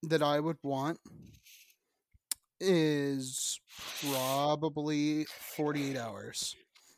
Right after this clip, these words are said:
If I got forty-eight hours to prepare to brainstorm, I think I could, I think I could do it. I feel like you would be able to get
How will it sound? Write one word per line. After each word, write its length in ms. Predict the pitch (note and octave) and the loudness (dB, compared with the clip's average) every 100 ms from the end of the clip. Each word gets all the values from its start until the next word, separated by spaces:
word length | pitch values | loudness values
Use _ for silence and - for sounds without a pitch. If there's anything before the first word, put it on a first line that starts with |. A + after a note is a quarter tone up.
| _ | _
If 100 | D#3+ | 4
I 120 | F3 F3+ | 6 8
got 180 | G3 | 6
forty-eight 400 | - G#3+ A3 A3+ | 8 8 10 8
hours 380 | G#3+ G3 G#3 G#3 | 10 10 10 6
to 100 | - | 2
prepare 440 | F3 E3+ F#3 F3+ F#3 | 0 2 6 8 8
to 80 | F3+ | 4
brainstorm, 680 | D#3+ D#3+ D#3 - G3 G3+ G#3+ _ _ _ _ _ - - _ - - - | 4 4 2 4 6 6 2 _ _ _ _ _ -20 -20 _ -16 -6 0
I 140 | E3+ | 2
think 260 | F#3 F3 F3 | 4 4 6
I 100 | E3 | 4
could, 560 | - D#3+ D#3+ D3+ C#3+ - | 6 8 8 6 0 -4
I 80 | D#3 | 0
think 180 | F3+ F#3+ | 2 4
I 80 | G3+ | 2
could 200 | F#3 D#3+ | 2 2
do 180 | E3 G3+ | 4 4
it. 140 | A3 - _ _ _ _ | 2 -6 _ _ _ _
I 140 | F3 F3+ | 4 4
feel 300 | - C4+ D#4 | 4 4 8
like 260 | A3+ F#3 - _ _ | 8 6 0 _ _
you 200 | F3+ F#3+ | -4 0
would 200 | G#3+ E3+ | 0 -2
be 120 | E3+ | 4
able 140 | F#3+ G3+ | 4 6
to 100 | D#3 | 2
get 260 | D#3 F3 | 4 2